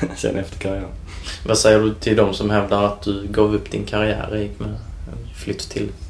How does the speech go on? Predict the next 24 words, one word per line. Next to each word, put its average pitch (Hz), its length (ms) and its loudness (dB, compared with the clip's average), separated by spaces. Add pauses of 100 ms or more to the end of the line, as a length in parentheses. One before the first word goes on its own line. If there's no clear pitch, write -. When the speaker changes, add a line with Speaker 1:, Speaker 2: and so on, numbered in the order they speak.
(160)
Speaker 2:
Thailand? 101 420 2 (2250)
Speaker 1:
Eh, 82 600 -2
ja, - 140 0
men - 120 -10
det - 80 -8
får, - 200 -10 (720)
<laughs> 101 60 -4
det 107 140 6
får 107 120 0
stå 101 300 4
för, 98 440 0
<laughs> 156 100 4
det 117 120 8
får 98 100 0
stå 98 220 4
för 101 140 0
dem. 98 280 4 (520)
Eh, 92 640 0 (600)
det, 92 460 -2 (960)
jag - 120 0
tycker 101 200 6
ändå 95 140 4
jag... 92 320 6 (280)
Ja, 92 120 4